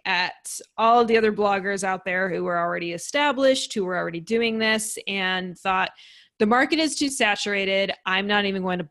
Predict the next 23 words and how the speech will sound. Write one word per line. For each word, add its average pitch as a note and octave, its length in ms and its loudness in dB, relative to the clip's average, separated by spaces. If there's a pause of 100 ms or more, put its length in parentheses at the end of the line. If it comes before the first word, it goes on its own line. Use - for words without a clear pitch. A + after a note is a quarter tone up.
bother D#3+ 400 -4
starting." D3+ 800 -8
And E3+ 100 -6
I F3 60 -2
heard A#3 240 0
somebody F#3 480 -2
else E3 240 -4
saying F3 320 -2
this E3+ 160 -10
the E3+ 100 -6
other E3 160 -8
day. D3+ 540 -4
It's F3 200 -6
like, F#3 180 -6 (100)
"Mm, D4+ 400 -2 (320)
don't C#4+ 180 4
even D4 300 2
bother G3+ 360 4
anymore. F#3 480 0
Like, F3+ 220 -2
don't, G3+ 460 0
like, G3 240 2 (160)
there's, G#3 500 4